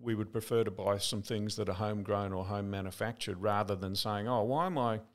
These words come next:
selling all these raw materials to foreign powers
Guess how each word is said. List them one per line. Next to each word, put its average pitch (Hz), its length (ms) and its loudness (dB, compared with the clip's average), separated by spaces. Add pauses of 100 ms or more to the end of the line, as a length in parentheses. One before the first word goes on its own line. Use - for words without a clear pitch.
(560)
selling 151 480 2
all 113 320 4
these 104 240 2
raw 117 220 2
materials 101 920 -2 (260)
to 107 100 -10
foreign 117 420 0
powers 104 640 -2